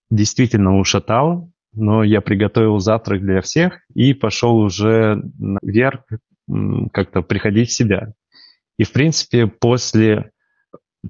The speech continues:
того, как я съел яблоко, мне значительно полегчало, и все, больше меня как-то морская болезнь и не волновала все путешествие порой. Вот. М.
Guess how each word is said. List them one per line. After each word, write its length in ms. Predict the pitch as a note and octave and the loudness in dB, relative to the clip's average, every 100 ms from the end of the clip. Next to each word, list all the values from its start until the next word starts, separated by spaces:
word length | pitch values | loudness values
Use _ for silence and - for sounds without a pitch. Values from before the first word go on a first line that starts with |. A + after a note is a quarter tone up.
| - | -2
того, 200 | G2 G#2+ | 0 2
как 220 | A2+ F#2 | 0 0
я 100 | G2 | 0
съел 320 | - G#2+ G2+ | 2 0 2
яблоко, 520 | G2 C3 C#3+ C#3+ B2+ | 2 2 0 -2 -2
мне 360 | A#2 G2+ G#2+ A2 | 0 2 2 2
значительно 540 | G2 G#2 A#2+ A2+ A2+ G2+ | 2 0 0 0 0 0
полегчало, 760 | G#2 G2+ - B2 C3+ C#3+ C#3 | 0 0 0 -2 0 2 0
и 240 | C3+ A2+ | -2 -2
все, 260 | A2+ - B2 | -2 -2 0
больше 500 | G2 G2 - G2 F#2+ | 2 0 -2 0 2
меня 580 | F#2+ G2 G#2+ G#2+ G2 - - _ - | 2 2 2 0 -2 -6 -14 _ -12
как-то 580 | G2 _ G2 F#2 - - _ _ _ _ _ _ - | -12 _ -2 -2 -4 -14 _ _ _ _ _ _ -6
морская 320 | G3+ - A2 | -4 0 0
болезнь 440 | G2 F#2+ A2 A2+ - | 2 2 2 2 2
и 180 | G#2 G#2 | 2 4
не 160 | G2+ G2+ | 4 2
волновала 560 | G2 G2 G#2 A#2 F#2 | 2 2 2 2 2
все 400 | F2 - - F#2+ | -4 -10 -4 -2
путешествие 760 | F#2+ - - - F#2+ - - F#2 | -2 -6 -4 0 -2 -4 -6 -6
порой. 280 | - F2+ F2 - _ _ _ _ _ _ _ _ _ _ _ _ _ _ _ _ - | -2 -2 -2 -4 _ _ _ _ _ _ _ _ _ _ _ _ _ _ _ _ -4
Вот. 420 | F#2 F2+ F2 F2+ - - - _ _ B2+ | 0 2 2 0 -6 -20 -20 _ _ -4
М. 360 | A#2+ B2+ C3 | -2 -2 -6